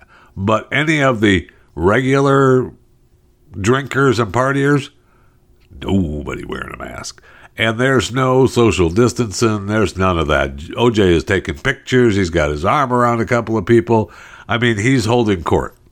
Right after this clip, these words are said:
And he's O J Simpson. He should. Give me a break. He's O J Simpson. However, it got me thinking. Like,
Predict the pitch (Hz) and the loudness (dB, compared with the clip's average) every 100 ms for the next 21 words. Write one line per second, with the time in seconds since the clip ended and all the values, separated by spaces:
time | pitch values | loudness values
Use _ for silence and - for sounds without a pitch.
0 | _ _ _ _ 127 127 147 160 143 123 | _ _ _ _ -2 2 4 4 2 0
1 | 139 - 71 57 - 60 60 _ _ _ | -2 -4 -8 -6 -6 -8 -10 _ _ _
2 | _ _ _ 101 90 - - - 80 85 | _ _ _ -6 -4 -4 -6 -12 -8 -6
3 | 76 71 - 73 - _ _ - - - | -4 -6 -10 -16 -18 _ _ -20 -20 -20
4 | - - - - 160 175 110 65 - _ | -20 -20 -8 -2 0 0 -2 -6 -16 _
5 | _ - - _ _ _ 113 127 135 117 | _ -20 -20 _ _ _ -4 -2 -2 -2
6 | 90 131 98 67 - - - _ _ _ | -2 -2 -4 -8 -12 -20 -20 _ _ _
7 | _ _ _ _ _ _ - 87 | _ _ _ _ _ _ -4 -4